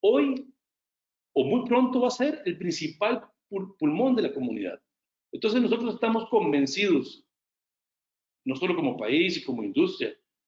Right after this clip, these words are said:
que también habrán personas y consumidores en el mundo que van a valorar esto. Y esto es valor agregado, y esto es diferenciación. Eh, no solamente en la parte de la captura de carbono, sino también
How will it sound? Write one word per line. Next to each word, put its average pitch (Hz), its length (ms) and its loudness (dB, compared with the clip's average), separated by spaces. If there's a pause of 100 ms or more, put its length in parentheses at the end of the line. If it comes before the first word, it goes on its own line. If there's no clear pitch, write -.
(160)
que 143 120 -2
también 156 720 0 (160)
habrán 139 320 -2
personas 185 400 -2
y - 40 -10
consumidores 143 560 2
en 143 120 2
el 113 140 0
mundo 165 560 2 (240)
que 143 100 -2
van 127 260 2
a 139 40 2
valorar 107 400 0
esto. - 260 -8 (400)
Y 127 120 0
esto 143 200 0
es - 60 0
valor 147 200 2
agregado, 123 720 0 (160)
y 131 100 0
esto 135 160 0
es 165 60 0
diferenciación. 120 760 -4 (1300)
Eh, 123 440 0
no 156 100 0
solamente 190 680 2
en 147 80 2
la 127 120 -2
parte 156 260 -2
de 156 220 4
la 131 160 0
captura 156 460 -2
de 151 80 -2
carbono, 147 400 0
sino 135 260 -4
también 139 640 -2